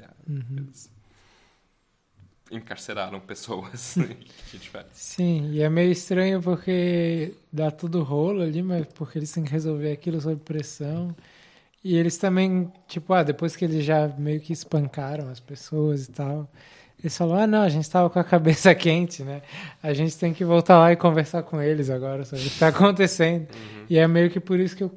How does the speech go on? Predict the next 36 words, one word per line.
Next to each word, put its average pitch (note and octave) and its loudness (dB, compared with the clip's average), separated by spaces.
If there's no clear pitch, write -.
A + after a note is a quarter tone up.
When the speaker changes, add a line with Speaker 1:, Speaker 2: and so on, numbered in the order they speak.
Speaker 2:
cara F#3 2
consegue F3+ 2
escapar F3+ -2
do, D#3+ -4
do D3+ -8
bunker, D3 -4
né? C3+ -8
Tem B2+ -12
a B2+ -10
ver B2+ -8
um C3 -8
pouco C3+ -8
com D3 -4
isso. C#3 -8
É, F3+ -4
voltando D#3+ -2
um - 0
pouco F3 -4
sobre F3 0
o D#3+ 2
nós, D3 -4
é, C3+ -8
além D#3 0
da, D#3 4
da C#3 -4
metáfora D3 -2
do C3+ -10
povo D3+ 0
do C#3+ -6
subterrâneo, D3 -2
né, C3 -6
e - -8
o B2+ -10
povo C#3 -6
da C#3 -4
superfície, D#3 -10